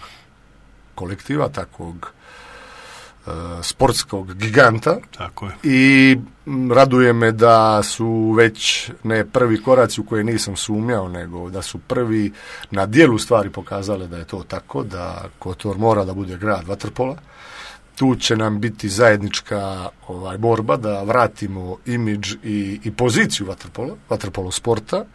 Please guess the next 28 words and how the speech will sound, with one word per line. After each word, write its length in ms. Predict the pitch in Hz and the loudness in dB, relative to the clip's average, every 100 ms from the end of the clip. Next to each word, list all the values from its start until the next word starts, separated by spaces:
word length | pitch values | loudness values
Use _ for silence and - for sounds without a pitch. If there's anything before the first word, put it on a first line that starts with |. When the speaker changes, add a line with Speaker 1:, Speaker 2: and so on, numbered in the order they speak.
| - - - - - - - | -20 -20 -20 -20 -20 -14 0
Speaker 1:
Ja 200 | 120 117 | 2 2
sam 220 | 123 110 | 2 -2
i 40 | |
kod 160 | 113 117 | 0 4
vas 200 | 131 127 | 4 2
više 200 | 127 107 | -4 -4
puta 340 | 110 104 107 | -4 -4 -4
govorio 480 | 98 104 107 110 101 | -4 -2 -2 0 -2
da 140 | 98 | -4
za 120 | 92 104 | -4 -2
vaterpolo 720 | 107 101 - 101 95 95 95 | -2 -4 -10 -8 -6 -8 -8
mora 400 | 107 123 139 110 | 0 6 6 4
da 80 | 92 | -4
se 160 | - 92 | -8 -10
pronađe 480 | 98 101 90 87 92 | -8 -8 -8 -10 -8
više 340 | 110 - 104 | -6 -6 -4
mjesta, 400 | 107 104 - 98 | -4 -4 -6 -8
više 380 | 95 107 - 101 | -6 -4 -4 -6
prostora, 580 | 98 101 - 113 101 98 | -6 -6 -6 -4 -4 -2
više 320 | 113 - 110 | -2 0 0
novca, 540 | 117 110 92 - 101 | 2 0 -2 -6 -4
više 580 | 107 123 - 117 110 107 - - 123 | -2 -2 0 2 2 0 -6 -10 2
ulaganja, 720 | 131 127 123 139 127 117 110 | 6 8 8 8 6 6 4
više 600 | 117 143 - 127 120 110 | 4 2 0 2 4 4
ljudi 400 | 110 131 139 143 | 4 6 6 6
da 120 | 113 | 4
bude 200 | 110 110 | 4 0
uključeno 680 | 95 - 104 101 95 90 87 | -2 -2 -4 -4 -8 -10 -12